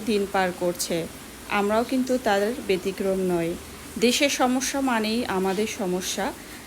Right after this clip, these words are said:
আর সেই সমস্যার মূলকে কেন্দ্র করে, আহ, আমাদের তার ভিতর থেকেই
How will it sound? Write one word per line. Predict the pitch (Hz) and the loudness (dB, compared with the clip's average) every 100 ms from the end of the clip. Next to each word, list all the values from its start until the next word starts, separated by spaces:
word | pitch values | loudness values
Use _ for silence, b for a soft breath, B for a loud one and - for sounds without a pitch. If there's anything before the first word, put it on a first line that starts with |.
| - | -2
আর | 170 170 | 0 0
সেই | 185 - 226 | 0 4 4
সমস্যার | 226 214 214 233 - 214 240 | 4 0 0 -2 2 4 4
মূলকে | 247 202 202 214 208 202 311 - | 4 2 2 0 2 2 2 2
কেন্দ্র | 220 208 226 226 | 0 2 2 2
করে, | 208 196 196 - B B B B B - | 2 4 2 0 B B B B B -12
আহ, | - 185 190 - | -2 2 2 2
আমাদের | 190 196 190 202 202 - - | 0 0 2 2 2 -2 -2
তার | 202 196 | 2 2
ভিতর | 214 226 247 247 | 2 0 0 0
থেকেই | 240 214 208 | 0 4 4